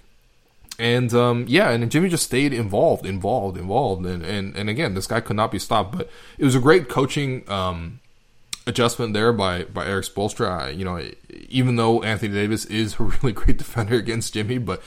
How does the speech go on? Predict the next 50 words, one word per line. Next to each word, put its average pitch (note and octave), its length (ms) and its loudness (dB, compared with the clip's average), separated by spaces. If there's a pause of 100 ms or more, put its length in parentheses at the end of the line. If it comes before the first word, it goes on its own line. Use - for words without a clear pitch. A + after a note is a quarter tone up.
(300)
you B2+ 120 0
know, G#2+ 120 2
so - 160 -2
that's A2 420 -2
one A#2+ 160 0
of A2+ 60 -2
the G2+ 60 -6
things B2+ 200 -2
when G#2+ 140 -4
you G#2 60 0
have A2 120 0
a G#2+ 40 -4
great G2+ 200 -4
coach G2+ 280 2
is G2 100 -6
that F#2 140 -2
you G2+ 160 -2
can A2 100 -6 (100)
elevate G#2+ 460 0
your G2 160 -4
great F#2 300 -6
players. G2+ 460 -2
And F#2 200 -10
I G2+ 80 -2
think G2 220 -6
that's F#2+ 260 -4
what - 140 4
Erik F#2+ 220 0
Spoelstra F#2 380 -4
continues G2 380 -6
to F2 80 -6
do A2+ 300 2 (320)
for A2+ 360 0
pretty D3+ 300 12
much C3 300 2
everybody G#2 440 0
on F2 80 -4
the F2 60 -4
Miami F2 320 -6
Heat. F#2 300 -8
So - 100 -8
you G#2+ 140 0
gotta C3 120 2
give G#2+ 140 0
him D#3 140 2
a B2+ 40 2
lot F#2 140 2
of E2 80 -6
credit. F#2+ 320 -2 (720)
Um, F#2 560 -2